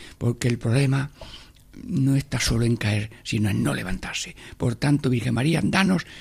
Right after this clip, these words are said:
un puedo, un quiero y un confío en tu ayuda poderosa. Bueno, estamos concluyendo. Eh, Señor, delante de ti pido para ti, a todos los oyentes de Radio María, un quiero, un puedo con toda confianza,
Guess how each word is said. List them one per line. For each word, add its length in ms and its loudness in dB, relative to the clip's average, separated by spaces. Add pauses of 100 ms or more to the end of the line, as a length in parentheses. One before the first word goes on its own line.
(180)
un 200 10
puedo, 520 2
un 200 8
quiero 420 2 (220)
y 60 6
un 140 12
confío 560 6 (300)
en 180 6
tu 100 0
ayuda 340 2
poderosa. 520 -2 (640)
Bueno, 200 10
estamos 280 4
concluyendo. 680 4 (1300)
Eh, 160 2
Señor, 540 6
delante 480 4
de 120 6
ti 240 6
pido 420 2
para 220 2
ti, 240 -4
a 280 -8
todos 280 2
los 180 2
oyentes 320 4
de 20 4
Radio 140 6
María, 340 4 (500)
un 200 10
quiero, 520 4 (640)
un 280 8
puedo 480 2
con 420 2
toda 240 2
confianza, 560 2